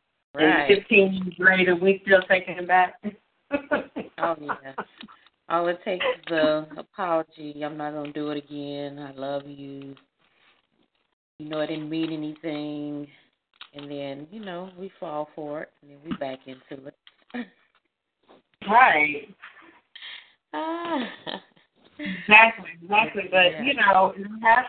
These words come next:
Speaker 2: to be a, a line that we eventually we have. Not all the time do we use that line, but you have to say, what, what is that, when R. Kelly,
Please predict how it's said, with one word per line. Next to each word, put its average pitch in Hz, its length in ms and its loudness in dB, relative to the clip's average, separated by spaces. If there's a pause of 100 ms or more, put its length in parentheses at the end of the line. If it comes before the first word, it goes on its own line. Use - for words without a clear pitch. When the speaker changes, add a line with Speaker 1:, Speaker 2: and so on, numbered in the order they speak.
Speaker 2:
to 214 60 -12
be 190 280 -2
a, 160 520 -4 (580)
a 156 40 6
line 156 520 4
that 151 180 -8
we 156 360 -4
eventually 156 760 0
we 147 280 -2
have. 143 440 6
Not 156 260 2
all 156 160 2
the 147 60 -10
time 147 360 0 (460)
do 160 80 -6
we 165 120 -10
use 185 440 -2
that 147 200 2
line, 139 600 2
but 151 260 -2 (760)
you 165 180 -4
have 175 280 12
to 165 120 -2 (120)
say, 156 420 -4 (100)
what, 196 260 4
what 214 140 6
is 202 140 2
that, 196 260 6
when 190 200 0
R. 196 200 6
Kelly, 208 320 2